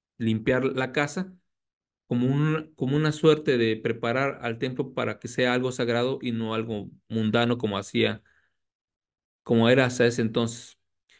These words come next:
Entonces, si se quita eso, se puede regresar a la fiesta de los tabernáculos, que es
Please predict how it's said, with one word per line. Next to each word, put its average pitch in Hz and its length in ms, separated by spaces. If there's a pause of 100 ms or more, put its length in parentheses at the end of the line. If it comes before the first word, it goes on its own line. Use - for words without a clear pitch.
(400)
Entonces, 143 760
si - 180
se 123 180
quita 151 460
eso, 190 420 (460)
se 123 140
puede 135 320
regresar 127 460
a 127 80
la 113 140
fiesta 120 400
de 120 80
los 113 140
tabernáculos, 123 880
que 120 100
es - 280